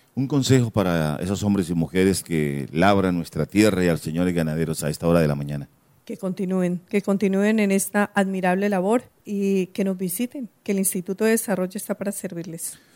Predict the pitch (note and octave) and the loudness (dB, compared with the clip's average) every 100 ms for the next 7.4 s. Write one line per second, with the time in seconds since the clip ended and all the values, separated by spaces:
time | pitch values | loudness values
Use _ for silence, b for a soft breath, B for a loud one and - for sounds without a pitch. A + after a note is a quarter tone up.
0 | b G2+ G#2 B2 B2+ B2 B2 G#2+ - A#2+ | b 4 6 6 6 4 4 2 4 6
1 | A#2 A2 A2+ A2 A2 G#2+ F#2 G#2+ G#2 F#2+ | 6 4 4 4 4 2 2 2 2 2
2 | G#2 G#2+ G#2 F#2 G2+ A#2+ G2 F#2 A2 G#2 | 2 2 2 0 2 2 4 4 4 4
3 | E2+ - C3 C3+ G#2 G2+ G#2+ G2 F2 D#2+ | 2 2 2 2 0 2 2 2 0 0
4 | G2+ C#3+ D3+ A#2 F#2+ B2 D#3 E3 E3+ - | 0 0 2 2 2 2 2 0 -2 -8
5 | b b - G2+ F2 B2+ D3 D#3 C#3+ - | b b -4 -2 2 4 4 2 -2 0
6 | C3 G#2+ G2+ B2 D3 D3+ D3 - - G2+ | 0 2 0 4 4 4 -2 -4 -6 -4
7 | - G#2+ F2+ D#2 | 2 2 2 0